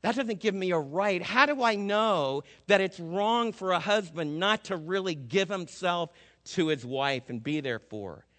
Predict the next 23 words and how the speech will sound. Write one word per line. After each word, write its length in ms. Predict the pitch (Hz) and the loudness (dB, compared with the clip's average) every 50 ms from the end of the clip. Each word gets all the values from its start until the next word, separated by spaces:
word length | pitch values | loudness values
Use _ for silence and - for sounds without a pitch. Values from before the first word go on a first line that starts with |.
| _ _ | _ _
How 160 | - - 220 | 0 2 4
do 140 | 254 269 262 | 4 4 2
I 80 | 262 254 | 0 0
know 160 | 247 240 240 | 0 -2 -2
that 160 | 226 226 226 | -2 -4 -2
that's 260 | 226 214 208 - - | -2 -2 -2 -2 -8
true? 500 | - - - - 233 233 233 226 208 135 104 | -16 -16 -10 -6 -4 -4 -4 -4 -6 -10 -10
Because 320 | 131 170 - - 214 220 240 | -14 -14 -6 -6 -6 -4 -4
of 100 | 233 - | -8 -8
Jesus. 640 | - 262 262 269 294 262 - 123 - _ - - _ _ _ _ _ _ _ _ _ _ _ _ _ _ _ _ _ _ _ _ _ _ _ _ _ _ _ _ _ _ _ _ _ _ _ _ | -8 -10 -8 -8 -10 -12 -14 -20 -20 _ -20 -20 _ _ _ _ _ _ _ _ _ _ _ _ _ _ _ _ _ _ _ _ _ _ _ _ _ _ _ _ _ _ _ _ _ _ _ _
That's 240 | 233 233 247 - | 0 0 0 0
what 100 | 240 247 | -2 -4
I 40 | 220 | -2
want 140 | 226 208 220 | -2 -2 -2
everyone 240 | 226 240 262 240 226 | -4 -4 -4 -4 -4
to 60 | 220 | -4
be 100 | 202 220 | -2 -2
understand. 560 | 202 202 202 196 196 - 226 202 185 165 - - | -2 -2 -4 -6 -6 -6 -6 -4 -4 -4 -4 -2
Our 240 | - 214 254 285 | 0 2 2 2
movement 500 | 294 262 226 226 247 262 247 220 202 185 | 0 -2 -2 -2 -2 -2 -2 -4 -4 -6
is 60 | - 214 | -6 -6
about 280 | 196 208 196 208 190 | -4 -4 -4 -4 -6
Jesus. 460 | - 233 247 247 226 180 151 113 - | -6 -6 -4 -4 -4 -6 -8 -10 -10